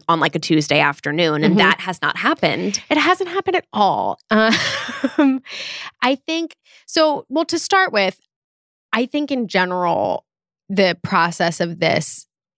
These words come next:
Speaker 2: the, like, emotional and cognitive aspect of this has been fascinating and has been, and I think everybody who takes a break experiences this, where, like, at first you're like, "I'm not that tired. I can keep going." And then you stop for a second and you're like, "Wow, I didn't realize quite how tired I was."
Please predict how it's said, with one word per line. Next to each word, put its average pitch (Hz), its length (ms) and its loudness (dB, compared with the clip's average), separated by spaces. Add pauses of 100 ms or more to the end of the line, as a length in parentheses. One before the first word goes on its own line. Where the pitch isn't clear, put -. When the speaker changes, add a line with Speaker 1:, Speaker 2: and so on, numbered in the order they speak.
(200)
Speaker 2:
the, 202 200 2
like, 190 180 4
emotional 170 840 0 (160)
and 190 140 0
cognitive 165 460 -4
aspect - 400 -4
of 165 80 -2
this 170 180 -2
has 170 100 -2
been 170 140 -4
fascinating 165 520 -2
and 170 100 -2
has 175 140 -2
been, 165 280 -2 (800)
and 208 180 2
I 196 120 0
think 196 160 0
everybody 185 300 2
who 180 80 2
takes 170 220 -2
a 175 40 -2
break - 220 -4
experiences 196 540 0
this, 170 160 -2
where, 165 160 2
like, 165 160 -2
at - 100 -12
first 196 260 0
you're 185 100 2
like, 180 180 2
"I'm 330 100 0
not 277 160 -2
that 170 160 -2
tired. 170 340 -2
I 269 120 -2
can 240 160 -4
keep 175 180 -6
going." 165 340 2
And 180 120 2
then 175 100 2
you 165 80 0
stop 156 320 0
for 160 100 -6
a 156 60 -4
second 165 260 -4
and 156 60 -2
you're 156 80 -2
like, 143 180 -2 (200)
"Wow, 123 240 2
I 67 100 -2
didn't - 220 -8
realize - 360 -4
quite - 360 -6
how - 200 -4
tired - 380 -4
I - 120 -2
was." - 400 -4